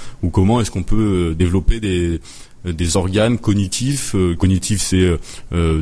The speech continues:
le fait de pouvoir manipuler l'information de l'environnement, comme notre cerveau par exemple. Comment est-ce qu'on peut arriver à faire évoluer un cerveau ? Bah, ça c'est compliqué avec la théorie en utilisant juste les gènes. Donc il y en a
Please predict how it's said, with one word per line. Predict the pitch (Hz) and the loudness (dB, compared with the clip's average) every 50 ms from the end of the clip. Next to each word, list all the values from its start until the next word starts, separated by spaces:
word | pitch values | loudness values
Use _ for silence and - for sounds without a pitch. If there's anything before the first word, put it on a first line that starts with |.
| 78 80 82 | -2 -2 -2
le | 80 85 | -2 0
fait | - - 98 | 2 2 0
de | 87 82 87 | 0 0 -2
pouvoir | 80 - - 85 | -2 0 0 2
manipuler | 87 87 90 92 90 - - 98 104 | 2 2 2 2 2 2 2 2 2
l'information | 98 98 90 - - 90 90 90 - - 98 | -2 -6 -6 -6 -4 -4 -2 -2 -2 0 0
de | 92 | 0
l'environnement, | 90 87 80 85 85 85 85 85 98 117 135 143 143 | 0 0 0 0 0 0 0 0 0 0 -2 -2 -2
comme | - 95 87 | -2 0 2
notre | 90 87 82 - | 2 0 0 -2
cerveau | - 78 78 90 117 131 | -2 -2 0 0 0 -2
par | - 104 | -2 -2
exemple. | 98 98 117 135 156 156 - - - - - - | -2 -2 -2 -4 -4 -6 -8 -12 -12 -12 -10 -2
Comment | - - 117 120 113 | 2 4 4 4 4
est-ce | 107 - | 2 0
qu'on | - 95 | -2 -4
peut | 90 - - 131 127 | 0 2 2 2 2
arriver | 98 90 87 87 90 95 | 2 0 0 0 0 0
à | 110 98 | 0 0
faire | - 95 92 | 2 0 0
évoluer | 90 92 92 98 | 2 2 2 2
un | 101 | 2
cerveau ? | 98 - - 101 90 92 85 | 2 2 0 0 0 0 0
Bah, | 80 85 | 0 -2
ça | - 139 | -2 -2
c'est | 135 - 117 | -2 0 0
compliqué | 113 113 - - 92 - - 113 | 0 0 0 0 -2 0 0 0
avec | 95 82 78 80 - | 0 0 0 -2 -2
la | 82 80 | -4 -2
théorie | - 87 85 80 87 90 82 76 - - - - - - | -2 -2 0 0 2 0 0 -2 -4 -8 -14 -14 -12 -6
en | - 90 87 85 85 | -2 0 2 2 2
utilisant | 87 80 - - 87 104 107 | 0 -2 -4 -4 -2 -2 -2
juste | 95 87 - - | -2 -2 -2 0
les | 92 87 | 0 2
gènes. | 82 87 82 85 87 - - - - - - - - | 2 2 0 -2 -4 -8 -12 -14 -16 -14 -12 -8 -4
Donc | - 92 - | -2 0 2
il | - | 2
y | - | 2
en | 95 | 4
a | 107 123 147 - | 2 0 -2 -4